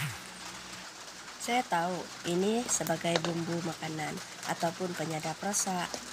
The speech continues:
Saya memprosesnya untuk dijual, teman-teman. Biasa, untuk pendapatan tambahan.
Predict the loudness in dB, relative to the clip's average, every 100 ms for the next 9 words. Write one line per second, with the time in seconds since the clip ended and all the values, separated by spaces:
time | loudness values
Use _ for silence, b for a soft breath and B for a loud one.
0 | -2 -2 2 6 6 6 6 4 4 4
1 | 4 4 4 4 4 2 0 -2 2 6
2 | 6 6 0 0 -2 -2 -2 -2 -4 -8
3 | -10 -8 -2 0 2 2 2 4 4 2
4 | -2 -6 -2 0 0 0 0 2 2 2
5 | 2 0 2 0 0 0 0 -2